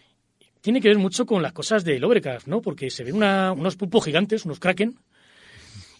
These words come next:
que fueron los que, los últimos que tuvieron contacto con Liz, y que son los que le van a fastidiar el experimento a Marta y a Joaquín. ¿Sabes? Porque cuando empiezan a clonarlo,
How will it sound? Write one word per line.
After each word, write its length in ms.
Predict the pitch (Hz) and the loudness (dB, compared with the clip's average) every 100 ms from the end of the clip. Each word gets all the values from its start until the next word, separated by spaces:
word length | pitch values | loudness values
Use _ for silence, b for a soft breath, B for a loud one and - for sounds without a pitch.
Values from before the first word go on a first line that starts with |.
| B | B
que 120 | - 139 | -6 -4
fueron 280 | 151 165 165 | -2 0 2
los 120 | 156 | 0
que, 600 | - 160 160 156 156 151 | 6 8 8 8 6 4
los 100 | 143 | 2
últimos 240 | 160 160 151 | 0 -2 -6
que 80 | |
tuvieron 260 | 147 139 151 | -4 -4 -4
contacto 360 | 147 151 - 139 | -4 -6 -4 -4
con 260 | 147 151 | -2 0
Liz, 280 | 175 208 - _ b b b b b b b _ | 0 -2 -6 _ b b b b b b b _
y 120 | 214 | -8
que 140 | 208 220 | -2 0
son 160 | 175 | 2
los 160 | 180 208 | 0 0
que 140 | - | 0
le 120 | 170 | 0
van 140 | 131 139 | 0 -4
a 60 | |
fastidiar 640 | 165 175 147 120 123 139 175 | -4 -6 -10 -10 -6 -4 -2
el 380 | 180 151 131 123 | 0 0 0 -4
experimento 680 | - 123 117 123 135 160 | -10 -14 -12 -12 0 2
a 80 | 139 | 2
Marta 280 | 123 127 139 | -2 -6 -4
y 40 | |
a 60 | 131 | -4
Joaquín. 420 | - 104 107 90 _ b b b b b b _ | -8 -20 -20 -20 _ b b b b b b _
¿Sabes? 280 | 113 117 180 | -8 -4 -2
Porque 220 | 180 196 | 0 0
cuando 540 | 202 175 156 147 139 | 0 2 4 4 2
empiezan 320 | 135 160 185 | 0 -2 -2
a 40 | 185 | 0
clonarlo, 500 | 185 196 190 196 | 2 2 4 2